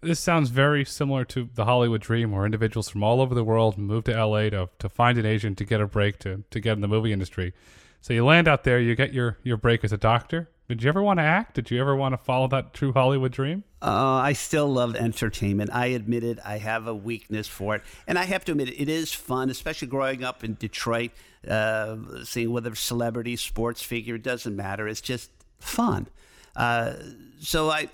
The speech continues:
Speaker 2: I actually ended up doing some, uh, media work sort of by accident. I got called by a local station here. Remember, this is the second largest market, Los Angeles,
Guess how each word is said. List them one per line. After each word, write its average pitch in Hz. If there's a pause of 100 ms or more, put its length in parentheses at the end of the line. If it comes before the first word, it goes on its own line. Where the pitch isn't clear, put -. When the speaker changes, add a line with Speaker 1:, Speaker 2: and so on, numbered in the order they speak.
(260)
Speaker 2:
I 147
actually 151
ended 151
up 120
doing 143
some, 120
uh, 113 (300)
media 139
work 104 (320)
sort 170
of 117
by 110
accident. 110
I 104
got 113
called 123 (340)
by 113
a 110
local 123 (180)
station 156
here. 110
Remember, 127
this 123
is 110
the 104
second -
largest 113
market, 110
Los 101
Angeles, 113